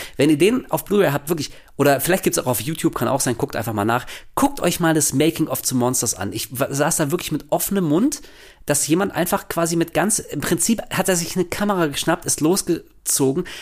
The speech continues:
hat alles Mögliche gefilmt, von dem er dachte, ja, könnte ich vielleicht in meinem Film gebrauchen,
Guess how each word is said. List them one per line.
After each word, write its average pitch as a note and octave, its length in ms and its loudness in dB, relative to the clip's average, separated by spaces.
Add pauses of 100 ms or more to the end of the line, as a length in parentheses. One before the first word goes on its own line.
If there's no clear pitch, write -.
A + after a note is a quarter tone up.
(160)
hat - 200 -4
alles G3 300 2
Mögliche G3 340 -2
gefilmt, F3+ 360 -2
von D#3+ 120 0
dem E3 140 4
er D#3+ 100 2
dachte, D#3+ 260 -2
ja, D#3+ 140 0
könnte D#3+ 200 0
ich - 80 -4
vielleicht D3 180 -4
in D3 60 0
meinem C3+ 120 -2
Film E3+ 160 0
gebrauchen, D3+ 440 0